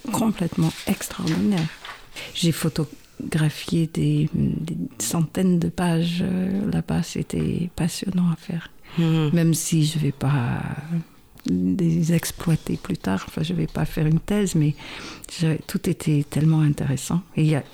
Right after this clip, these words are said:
Speaker 1: effectivement, je pense que s'il en a le temps et le, l'envie, Yves Pagès pourrait faire encore plusieurs volumes passionnants des lettres de Griselide Israël.
Speaker 2: Voilà, je cite donc page cent trente et un, « La forme épistolaire te confère une liberté, euh, totale.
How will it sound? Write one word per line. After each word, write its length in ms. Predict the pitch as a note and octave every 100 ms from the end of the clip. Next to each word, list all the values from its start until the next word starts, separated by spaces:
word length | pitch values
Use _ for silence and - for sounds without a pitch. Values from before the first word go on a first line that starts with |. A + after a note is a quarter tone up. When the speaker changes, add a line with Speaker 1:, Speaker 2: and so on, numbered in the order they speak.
| - - -
Speaker 1:
effectivement, 560 | F#3 F#3 - E3+ F3+
je 120 | F#3 -
pense 260 | - E3
que 180 | - - E3 D3+ D3+ C3+ - - -
s'il 360 | - - F#3 E3+
en 160 | D#3+ D#3+
a 100 | D#3+
le 140 | D3+
temps 280 | - F#3 F3
et 60 | E3
le, 120 | D#3+ - D#3+ D#3+ D#3+ -
l'envie, 500 | F#3 D3+ D3 D#3+ G3+ -
Yves 200 | F3 D#3+
Pagès 360 | E3 D#3+ E3+
pourrait 260 | - D#3 D#3
faire 240 | - E3
encore 260 | D#3 D3 C#3+
plusieurs 420 | - F#3 E3 E3
volumes 400 | D#3 D#3+ D#3+ F3
passionnants 520 | E3+ E3 - F3 B2 - - - - -
des 160 | F3
lettres 340 | D#3+ D#3 - -
de 100 | F3
Griselide 420 | E3+ F3 E3+ F3
Israël. 380 | - - E3 D#3+ - - - -
Speaker 2:
Voilà, 260 | D#3 D3
je 140 | C#3 C#3
cite 300 | C3 F3 -
donc 200 | C#3 C#3+
page 180 | D3 -
cent 140 | D#3
trente 260 | - D#3 D3+
et 60 |
un, « 100 | D#3+
La 140 | F3 D3+
forme 300 | - E3+ D#3+
épistolaire 640 | D3+ - - D#3 F3+ -
te 80 | -
confère 440 | D#3 D#3 D3 E3 E3
une 180 | C#3+ C#3
liberté, 580 | C#3 C3+ C3+ - D#3 - - -
euh, 180 | C3 B2+ C3 -
totale. 500 | - D3+ C#3+ B2 -